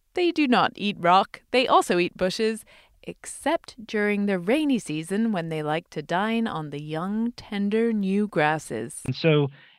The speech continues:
Speaker 2: Alan said, "You know, I'm gonna go and I'm gonna look at the microwear on their teeth and see whether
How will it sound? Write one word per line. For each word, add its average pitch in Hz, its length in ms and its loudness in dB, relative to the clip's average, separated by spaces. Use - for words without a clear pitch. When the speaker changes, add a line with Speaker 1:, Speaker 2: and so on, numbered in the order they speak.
Speaker 2:
Alan 165 380 2
said, 143 460 0
"You 147 100 -2
know, 185 240 0
I'm 160 140 2
gonna 180 180 0
go 131 300 2
and 147 100 2
I'm 127 140 2
gonna 120 180 0
look 127 220 0
at 135 80 -4
the 131 60 0
microwear 117 580 0
on 104 80 -2
their 95 160 -8
teeth 117 320 -4
and 120 380 -4
see 139 280 -4
whether 139 540 0